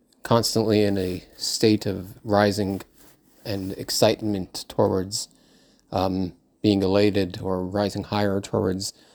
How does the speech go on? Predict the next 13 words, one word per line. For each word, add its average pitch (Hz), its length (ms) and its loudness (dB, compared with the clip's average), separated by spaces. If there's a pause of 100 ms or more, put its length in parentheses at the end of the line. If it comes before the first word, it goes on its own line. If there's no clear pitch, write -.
(300)
the 92 80 -4
heavens 101 280 2
above, 98 280 2
its - 160 -8
tr-, - 140 -10 (140)
transcendent 101 600 -2
state. 98 380 -4 (480)
And 101 100 -2
while 92 120 4
the 101 140 2
other 127 200 6
one 98 420 0 (160)
takes - 540 -4